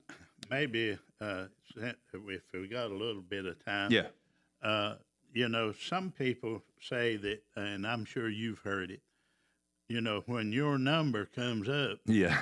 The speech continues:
Speaker 1: you, they, you gone. There ain't nothing you can do about it.
Speaker 2: Yeah.
Speaker 1: But, you know, the Bible <laughs> doesn't teach that.
Speaker 2: No.
Speaker 1: I wanna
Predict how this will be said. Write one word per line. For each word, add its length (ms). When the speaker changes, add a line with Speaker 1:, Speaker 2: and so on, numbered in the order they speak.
Speaker 1:
you, 380
they, 140
you 380
gone. 440
There 100
ain't 260
nothing 400
you 120
can 140
do 160
about 360
it. 80
Speaker 2:
Yeah. 260
Speaker 1:
But, 420
you 140
know, 240
the 160
Bible 640
<laughs> 320
doesn't 360
teach 380
that. 300
Speaker 2:
No. 300
Speaker 1:
I 100
wanna 540